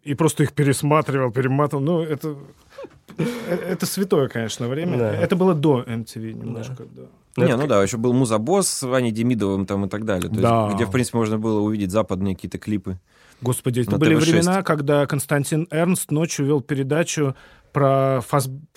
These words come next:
Speaker 1: про Фас-, про режиссера Фассбиндера. Вы понимаете, насколько изменился вообще,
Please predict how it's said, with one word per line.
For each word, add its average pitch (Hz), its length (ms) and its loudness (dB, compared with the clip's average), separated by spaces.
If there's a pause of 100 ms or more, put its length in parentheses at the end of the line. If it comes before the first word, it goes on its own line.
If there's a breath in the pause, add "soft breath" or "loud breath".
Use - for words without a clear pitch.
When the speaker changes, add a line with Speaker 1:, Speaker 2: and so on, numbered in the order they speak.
(140)
Speaker 1:
про 143 120 -2
Фас-, 151 300 0
про 151 120 0
режиссера 147 380 2
Фассбиндера. 139 840 0
Вы 123 100 -8
понимаете, 170 300 -4
насколько 143 340 -6
изменился 143 560 0
вообще, 147 560 -2